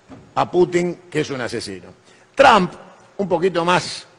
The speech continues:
basado en la realidad, dice, "Nosotros somos los asesinos, muchachos. A ver,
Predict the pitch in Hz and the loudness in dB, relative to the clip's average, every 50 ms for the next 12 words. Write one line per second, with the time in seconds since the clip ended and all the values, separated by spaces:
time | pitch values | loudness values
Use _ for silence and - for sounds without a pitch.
0 | _ _ _ _ _ _ _ _ _ - - 147 143 - - 190 190 180 175 180 | _ _ _ _ _ _ _ _ _ -4 0 0 0 2 2 2 2 2 2 2
1 | 175 175 180 185 190 208 214 214 196 - 175 175 160 165 165 - 220 196 175 - | 2 2 2 2 2 2 2 2 2 0 -2 -2 -4 -4 -6 -4 -2 -2 -2 -4
2 | - 123 113 - 123 117 123 123 123 107 131 120 110 131 131 139 131 131 123 131 | -6 -8 -10 -8 -10 -10 -8 -10 -10 -8 -10 -10 -10 -10 -10 -10 -8 -8 -8 -6
3 | 120 175 175 143 123 120 107 - - - _ _ - - 165 175 160 143 | -4 -4 -4 -4 -4 -8 -12 -14 -18 -20 _ _ -4 0 2 4 4 2